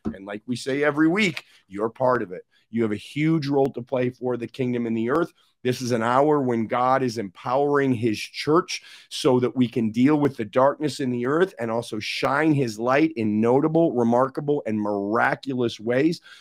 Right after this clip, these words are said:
to the world around us that is lost and hurting and need to know there is a power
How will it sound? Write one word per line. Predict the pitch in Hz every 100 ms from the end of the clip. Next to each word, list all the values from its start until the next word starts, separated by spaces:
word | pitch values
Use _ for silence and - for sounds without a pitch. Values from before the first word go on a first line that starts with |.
| - -
to | 131
the | 117
world | 110 120 147 160 156
around | 143 143 143 120
us | 98 -
that | 98
is | 95 92
lost | 104 120 131 143 165 - _ _ -
and | 117 -
hurting | - - 143 147 139 104 80 _ _ -
and | 123 117 117
need | 143 170
to | 143
know | 156 156 131
there | 107 110
is | 107 107
a | 107 -
power | - 131 147 175 185 156